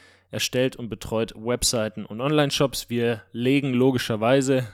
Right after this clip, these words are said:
das weißt du, wenn du diesen Podcast schon ein bisschen hörst, sehr, sehr viel Wert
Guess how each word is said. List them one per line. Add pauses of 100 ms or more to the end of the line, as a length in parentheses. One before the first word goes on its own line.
das
weißt
du,
wenn
du
diesen
Podcast
schon
ein
bisschen
hörst, (500)
sehr,
sehr
viel
Wert